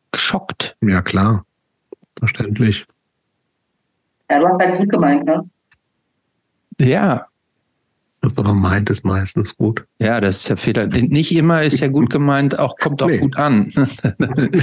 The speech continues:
Speaker 2: Nee. Gut, aber was ich eigentlich gerade nochmal fragen wollte, ist, ähm, so was Punk ja für viele auch ist oder irgendwie Sub-,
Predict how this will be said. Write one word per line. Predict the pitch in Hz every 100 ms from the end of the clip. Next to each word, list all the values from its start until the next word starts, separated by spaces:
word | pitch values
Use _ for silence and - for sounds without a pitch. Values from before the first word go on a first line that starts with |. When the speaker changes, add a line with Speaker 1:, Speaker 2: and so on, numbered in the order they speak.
| 147
Speaker 2:
Nee. | 147 180 - - - 147 151 143 _ _ _ _ _ _ _ _
Gut, | - 151
aber | 131 127 139
was | 135
ich | 180 190
eigentlich | 170 156
gerade | 156
nochmal | 151 151
fragen | 135 139 135
wollte, | 123 117 123
ist, | 117 113 -
ähm, | 127 117 120 131 - - - - _ _ _ _ _ -
so | 135 139 139 135 131 135 - _ _
was | - 180 127 131
Punk | - 139 147
ja | 143 135 135 - - -
für | -
viele | 117 - 156 156 -
auch | 120 131 131
ist | 120 151 151
oder | - 117 113
irgendwie | 107 110 107 117
Sub-, | - -